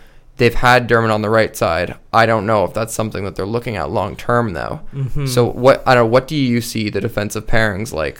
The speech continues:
Speaker 1: for next season?
Speaker 2: Well, I think the one thing we need to keep in mind is that Ron Hainsey will not be on the team next year, so we can immediately, uh, cross that off.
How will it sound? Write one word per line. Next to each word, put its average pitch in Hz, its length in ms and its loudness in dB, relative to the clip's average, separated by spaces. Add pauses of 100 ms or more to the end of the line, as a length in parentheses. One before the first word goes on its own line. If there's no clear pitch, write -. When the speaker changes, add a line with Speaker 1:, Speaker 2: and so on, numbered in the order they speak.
(240)
Speaker 1:
for - 160 -8
next - 280 -6
season? - 420 -12
Speaker 2:
Well, 156 400 -2
I 160 80 -4
think 202 340 -6
the 151 80 -6
one 165 260 -2
thing 175 200 -4
we 143 80 -2
need 139 160 -4
to 131 80 -12
keep 139 200 -10
in 131 80 -6
mind 120 300 -4
is 107 80 -8
that 113 180 -8
Ron 135 200 -4
Hainsey 139 320 -8
will 117 120 -10
not 120 280 -8
be 123 80 -4
on 117 120 -4
the 110 60 -6
team 110 320 -8
next 113 260 -10
year, 135 140 -6
so 131 160 -10
we 127 60 -8
can 131 160 -10
immediately, 127 760 -6
uh, 101 200 -10
cross - 340 -8
that 110 140 -8
off. 123 360 -10